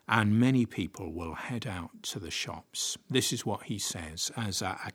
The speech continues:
countercultural, prophetic and loving protest. "Shopping is not a lifestyle. Debt is dangerous for the poor. Frenzied consumption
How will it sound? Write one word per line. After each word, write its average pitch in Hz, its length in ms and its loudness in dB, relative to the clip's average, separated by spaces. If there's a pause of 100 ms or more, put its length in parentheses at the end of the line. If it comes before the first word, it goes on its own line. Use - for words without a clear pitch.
countercultural, 117 1160 -4 (420)
prophetic - 840 -2 (340)
and 101 380 2
loving 101 400 0
protest. - 880 -6 (720)
"Shopping 123 640 4 (100)
is 101 320 2
not 117 500 0
a 110 100 -2
lifestyle. 80 880 -4 (840)
Debt 131 480 0 (380)
is 113 320 2
dangerous 120 720 4
for - 120 -6
the 87 120 -6
poor. 85 480 -8 (680)
Frenzied 127 640 4
consumption 107 800 -2